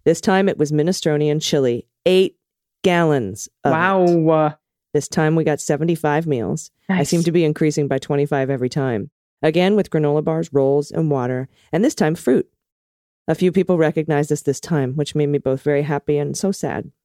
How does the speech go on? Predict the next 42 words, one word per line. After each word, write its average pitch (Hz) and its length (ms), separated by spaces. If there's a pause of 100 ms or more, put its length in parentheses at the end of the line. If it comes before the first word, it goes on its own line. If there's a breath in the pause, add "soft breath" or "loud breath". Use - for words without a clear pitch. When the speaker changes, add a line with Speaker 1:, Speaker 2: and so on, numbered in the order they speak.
(360)
Speaker 1:
Again, 175 440
it - 60
was 160 140
gone 156 240
in 160 80
an 165 120
hour. 135 320 (140)
Pics - 240
of 151 80
just - 220
how 147 100
big 135 220
the 131 40
pots 139 280
of 123 80
soup - 240
and 123 80
chili 147 260
were. 127 260 (360)
We 190 80
now 208 100
have 208 120
dozens 196 300
of 185 60
friends 180 300
wanting 165 240
to 156 60
help 165 200
the 160 60
next 156 200
time 156 180
we 151 80
do 147 180
it. 143 120 (640)
And 170 100
I 180 60
guess 175 240
it's 170 140
become 160 340
a 156 40
monthly 160 320
ritual. 147 520